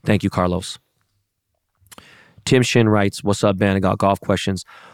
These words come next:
What are three pieces of advice you have for someone just starting out? What are some goals you've set for yourself that you have and haven't accomplished yet? It's so fucking frustrating being coached to make one change and my body just won't accept it. Anyways, love the podcast. Helps me,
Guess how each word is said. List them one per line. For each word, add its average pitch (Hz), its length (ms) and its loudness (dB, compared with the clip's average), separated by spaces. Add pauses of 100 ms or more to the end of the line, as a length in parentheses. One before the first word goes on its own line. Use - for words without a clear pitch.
(140)
What 123 140 2
are 139 60 2
three 139 220 0
pieces 139 280 -2
of 113 120 4
advice 107 280 0
you 110 80 0
have 104 160 0
for - 60 -10
someone 101 240 0
just 92 160 -2
starting 92 340 0
out? 101 240 0 (480)
What 117 140 2
are 120 40 2
some 113 180 0
goals 107 280 2
you've 104 120 -2
set - 200 -2
for - 80 -2
yourself 104 380 2
that 110 100 -4
you 98 120 -2
have 104 300 0
and 95 80 -2
haven't 101 280 0
accomplished - 500 -4
yet? 101 220 2 (720)
It's 107 160 0
so 123 240 2
fucking 113 320 -2
frustrating 101 460 0
being 95 180 0
coached - 420 -2
to 95 60 0
make 98 240 0
one 107 200 2
change 101 540 -2 (220)
and 104 100 0
my 101 100 2
body 98 260 0
just 92 200 -2
won't 92 100 -2
accept - 400 -4
it. 95 180 -2 (280)
Anyways, 107 300 2
love 110 140 2
the 113 60 -4
podcast. 101 520 0
Helps 104 200 0
me, 101 240 -2